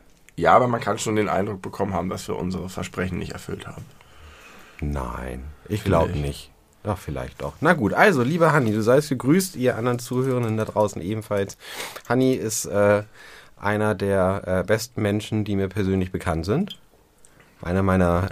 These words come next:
Speaker 2: äh, liebsten Freundinnen, die mal den Satz geprägt hat, „Du bist der klugste Timmy von allen“, was zum geflügelten Wort geworden ist innerhalb meiner Ehe.
Speaker 1: <laughs> Ja, zu Recht. Stimmt ja auch. Ähm,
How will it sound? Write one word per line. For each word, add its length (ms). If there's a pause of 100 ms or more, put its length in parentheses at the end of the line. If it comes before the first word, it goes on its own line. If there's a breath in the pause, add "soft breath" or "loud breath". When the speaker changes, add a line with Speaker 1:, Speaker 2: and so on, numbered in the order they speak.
Speaker 2:
äh, 280
liebsten 420
Freundinnen, 720 (1300 soft breath)
die 160
mal 180
den 140
Satz 220
geprägt 800
hat, 340
„Du 100
bist 280
der 100
klugste 600
Timmy 320
von 180
allen“, 440 (580 loud breath)
was 240
zum 160
geflügelten 460
Wort 200
geworden 400
ist 260
innerhalb 460
meiner 160
Ehe. 360 (200)
Speaker 1:
<laughs> 520 (180)
Ja, 200
zu 160
Recht. 340 (360 loud breath)
Stimmt 280
ja 160
auch. 220 (720 loud breath)
Ähm, 560